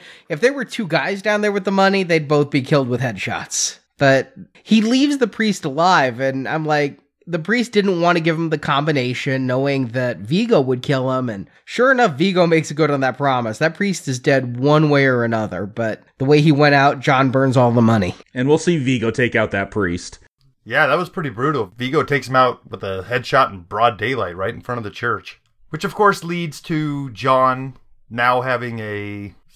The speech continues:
Speaker 3: automatic machine gun of some sort and <laughs> decides to ground attack these men right there on the scene. So he comes out firing and he takes out,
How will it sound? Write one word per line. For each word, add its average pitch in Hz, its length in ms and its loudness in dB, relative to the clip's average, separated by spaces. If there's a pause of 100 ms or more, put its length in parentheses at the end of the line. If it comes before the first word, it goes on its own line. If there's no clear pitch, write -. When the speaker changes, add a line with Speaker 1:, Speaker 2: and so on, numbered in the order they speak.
(140)
Speaker 3:
automatic 113 800 -4 (120)
machine 123 440 -8
gun 143 140 0
of 143 80 -8
some 156 180 -6
sort 160 440 -2
and 113 360 -4
<laughs> - 0 -
decides - 480 -8
to 107 280 -4 (240)
ground 120 420 0
attack 139 440 -4 (140)
these 117 220 -12
men 123 180 -4
right 123 180 -4
there 123 200 -4
on 123 80 -6
the 113 80 -12
scene. 131 500 -10 (140)
So - 180 -16
he 98 60 -10
comes 120 240 -8
out 123 200 0
firing 131 520 0
and 113 120 -8
he 110 100 -12
takes 175 240 -8
out, 170 300 0